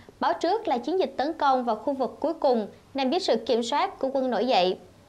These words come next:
có thể khiến hàng trăm nghìn người thiệt mạng. Ông Donald Trump cảnh báo Nga và Iran sẽ phạm phải một sai lầm nghiêm trọng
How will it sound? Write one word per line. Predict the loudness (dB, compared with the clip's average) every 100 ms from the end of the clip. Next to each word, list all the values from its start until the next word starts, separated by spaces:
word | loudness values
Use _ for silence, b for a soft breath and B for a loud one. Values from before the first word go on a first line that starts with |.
| B B B -10
có | -6
thể | -2 -2
khiến | 0 -2
hàng | -2 -4 -2
trăm | 0 0
nghìn | 0
người | 2 0
thiệt | 0 -4
mạng. | -2 -2 -2 -6 -14 _ _ _ _ _ _ _ -2
Ông | 0 2
Donald | 2 0 0
Trump | 2 2 2
cảnh | 0 2
báo | 2 2
Nga | 2 0 0
và | -2
Iran | -2 0 0 0 -2 -6 B B
sẽ | -6 -4
phạm | 0 0 2
phải | 2 2 2
một | -2
sai | 0 2
lầm | 4 2 2
nghiêm | 0
trọng | 2 2 2